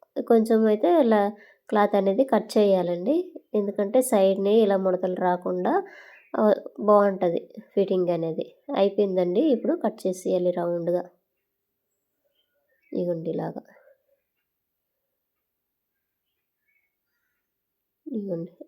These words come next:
అయిపోయింది. ఈ చివరన ఇలా లోపల కొంచెం కట్ చేస్తే అయిపోతుంది. ఇక్కడ డాట్స్ పెట్టేసుకోవాలి.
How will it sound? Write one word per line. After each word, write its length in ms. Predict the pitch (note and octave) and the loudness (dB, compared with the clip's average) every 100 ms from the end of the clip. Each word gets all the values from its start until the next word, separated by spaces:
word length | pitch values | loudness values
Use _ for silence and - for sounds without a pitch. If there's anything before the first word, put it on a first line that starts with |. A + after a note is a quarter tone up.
| - | -4
అయిపోయింది. 480 | F#3+ F3+ F3+ F3+ D#4+ | -2 -2 -4 -2 0
ఈ 100 | C4+ | 0
చివరన 440 | A3 G3 F#3 F#3+ C4 | 0 0 0 0 -2
ఇలా 180 | D4+ G#3 | 0 0
లోపల 340 | F#3+ F#3 F3+ F3+ | 0 -2 -2 -2
కొంచెం 340 | G3 F#3 F#3 F3+ | -2 -2 -4 -4
కట్ 220 | F3+ F3+ | -6 -6
చేస్తే 380 | F#3 F3+ - - | -6 -6 -8 -6
అయిపోతుంది. 680 | D#4 G3 - F3+ F3+ - A3 - - _ _ - | -4 -4 -4 -6 -4 -10 -12 -14 -20 _ _ -2
ఇక్కడ 240 | A3+ A3+ | 0 2
డాట్స్ 340 | D#4 A3 F#3 - | 2 0 -2 -4
పెట్టేసుకోవాలి. 840 | F#3 F3+ F3+ - F#3+ F3+ F3+ C#4 | -6 -4 -6 -4 -2 -2 0 -2